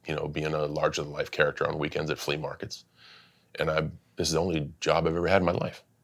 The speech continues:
So I'm extremely lucky. And I'm grateful. I'm grateful to have done it as long as I can, uh, as long as I have. I'm grateful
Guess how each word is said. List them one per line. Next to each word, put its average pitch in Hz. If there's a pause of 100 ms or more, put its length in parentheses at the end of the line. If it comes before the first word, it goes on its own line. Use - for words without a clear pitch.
(440)
So 73
I'm 78
extremely 90
lucky. - (920)
And 80
I'm 80
grateful. 95 (720)
I'm 73
grateful 76
to -
have 73
done 76
it 76
as 73
long 76
as 76
I 76
can, 80 (320)
uh, -
as -
long 73
as -
I -
have. - (500)
I'm 76
grateful 76